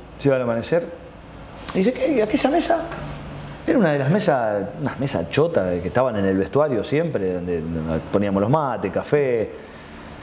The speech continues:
La mesa donde estuvo la copa, donde había estado apoyada la Copa Conmebol. "Yo me la llevo", dice.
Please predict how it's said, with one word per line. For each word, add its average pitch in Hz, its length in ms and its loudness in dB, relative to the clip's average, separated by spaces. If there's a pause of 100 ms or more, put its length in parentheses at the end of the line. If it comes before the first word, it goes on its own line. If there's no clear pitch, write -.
(120)
La 240 480 4
mesa 302 240 2
donde 202 100 2
estuvo 220 240 4
la 214 100 4
copa, 139 400 0 (280)
donde 117 180 2
había 151 80 4
estado 147 240 2
apoyada 131 320 0
la 123 100 2
Copa 135 160 -2
Conmebol. 220 380 0 (1000)
"Yo 262 120 2
me 160 60 2
la 107 80 -2
llevo", 120 320 2
dice. 76 160 -6